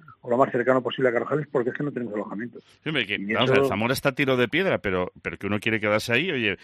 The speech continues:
Speaker 1: Claro.
Speaker 2: pues voy a la iglesia de San Pedro, voy al,
Speaker 1: Claro.
Speaker 2: al ver al, mm, Palacio Marqués de Tábara, me, me apetece quedarme por aquí, cenar tranquilamente, no
Speaker 1: Claro,
Speaker 2: volverme
Speaker 1: es que
Speaker 2: para Zamora.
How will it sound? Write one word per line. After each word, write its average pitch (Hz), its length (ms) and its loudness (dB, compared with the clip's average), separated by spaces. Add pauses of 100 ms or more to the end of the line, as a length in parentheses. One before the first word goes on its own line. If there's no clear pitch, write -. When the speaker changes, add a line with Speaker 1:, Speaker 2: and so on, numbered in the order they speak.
(140)
Speaker 1:
Claro. 151 320 6
Speaker 2:
pues 120 140 -4
voy 180 220 0
a 247 500 0
la 233 80 -2
iglesia 226 220 -2
de 208 40 0
San 196 140 0
Pedro, 117 240 0
voy 190 160 0
al, 214 800 -6
Speaker 1:
Claro. - 300 -20
Speaker 2:
al 202 800 -6
ver 208 180 -2
al, 202 460 -6 (100)
mm, 170 720 -8
Palacio 208 360 0
Marqués 202 380 -2
de 196 80 0
Tábara, 127 500 -2 (240)
me, - 300 -14 (140)
me 127 80 0
apetece 156 260 0
quedarme 180 300 4
por 170 200 2
aquí, 113 220 -2
cenar 147 300 2
tranquilamente, 160 680 0
no 110 200 2
Speaker 1:
Claro, 147 160 10
Speaker 2:
volverme 139 220 4
Speaker 1:
es 123 60 4
que - 40 0
Speaker 2:
para 110 160 6
Zamora. 110 400 0